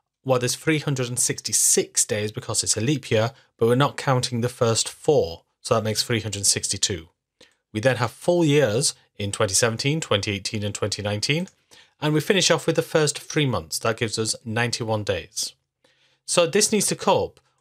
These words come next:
with periods going over a particular year. It also needs to cope with periods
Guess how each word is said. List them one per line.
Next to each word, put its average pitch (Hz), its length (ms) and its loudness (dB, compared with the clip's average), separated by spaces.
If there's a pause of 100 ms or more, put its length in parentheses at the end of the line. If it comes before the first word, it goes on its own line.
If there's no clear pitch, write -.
(100)
with 113 540 0 (240)
periods 147 420 0 (260)
going 131 280 4 (180)
over 131 360 4
a 104 40 -4
particular - 480 -8
year. 104 300 -2 (800)
It 113 180 0
also 123 220 2
needs 117 160 0
to 123 80 -4
cope 120 360 2
with 120 540 0
periods 113 520 -2